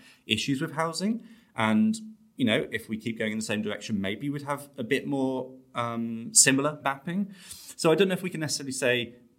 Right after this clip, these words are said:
what's happening there will happen here a few months later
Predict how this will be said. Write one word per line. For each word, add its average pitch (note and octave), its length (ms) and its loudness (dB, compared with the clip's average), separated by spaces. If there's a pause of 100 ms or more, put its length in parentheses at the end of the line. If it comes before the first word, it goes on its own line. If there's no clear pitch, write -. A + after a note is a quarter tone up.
what's B2+ 240 4
happening B2+ 280 0
there A2 120 2
will A2 220 0
happen G#2+ 280 -6
here G#2+ 140 -4
a G2 60 -6
few A2 160 -6
months G#2 260 -6
later A2 400 -6